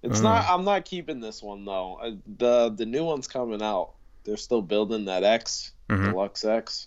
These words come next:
Speaker 1: So when, once that comes out, I'll probably have some, some fresh.
Speaker 2: Have you shot a Lux
Speaker 1: So
Speaker 2: before?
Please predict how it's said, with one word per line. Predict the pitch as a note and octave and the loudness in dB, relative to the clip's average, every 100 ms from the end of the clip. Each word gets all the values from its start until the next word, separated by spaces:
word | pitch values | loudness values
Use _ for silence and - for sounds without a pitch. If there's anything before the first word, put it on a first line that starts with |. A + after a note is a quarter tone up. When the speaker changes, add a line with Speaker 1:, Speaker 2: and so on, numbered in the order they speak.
| - | -10
Speaker 1:
So | - - F2 E2+ | -4 -2 -2 -2
when, | F#2+ G#2 F#2+ | -4 -4 -2
once | G2+ G#2 | 0 2
that | G#2+ F#2+ - | 2 2 0
comes | F2 F2+ F#2 | -6 -4 -2
out, | F#2+ F#2+ | 0 0
I'll | F2 | -2
probably | - F2+ F2 F2+ | 0 0 0 -2
have | F2 F2 | -4 -4
some, | - E2 D2+ - _ _ _ _ _ _ _ | -4 -6 -8 -16 _ _ _ _ _ _ _
some | - A2 E2+ | 0 0 0
fresh. | A#2 A2 F#2+ - - _ _ _ - - - - - - - | 2 4 2 -2 -10 _ _ _ -18 -12 -10 -10 -12 -14 0
Speaker 2:
Have | C3 | 2
you | D3+ | 8
shot | C#3+ | 8
a | |
Lux | C#3 C#3+ | 8 4
Speaker 1:
So | - | 0
Speaker 2:
before? | - C3 | 0 0